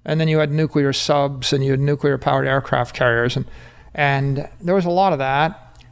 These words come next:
But now we get into the twenty-first century, and it's becoming increasingly clear that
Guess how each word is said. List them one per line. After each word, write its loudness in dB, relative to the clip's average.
But 2
now 0
we 0
get 4
into 2
the -10
twenty-first 0
century, 0
and 0
it's 0
becoming 0
increasingly 0
clear -2
that 0